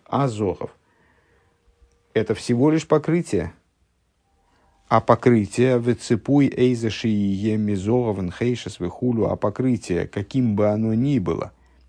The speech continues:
из золота, меди, какое угодно другое. Эйны элла тофель ликли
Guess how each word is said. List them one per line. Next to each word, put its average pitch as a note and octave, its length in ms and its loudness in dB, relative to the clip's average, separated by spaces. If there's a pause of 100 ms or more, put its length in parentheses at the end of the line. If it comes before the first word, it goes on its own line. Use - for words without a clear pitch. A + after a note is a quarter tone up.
(100)
из A2+ 260 -2
золота, G2+ 640 0
меди, G2+ 640 -2 (180)
какое A2+ 320 -2
угодно G2 380 -2
другое. F2+ 460 -4 (1000)
Эйны F#3 540 2
элла C3 320 2
тофель D3 640 0
ликли A2+ 580 -2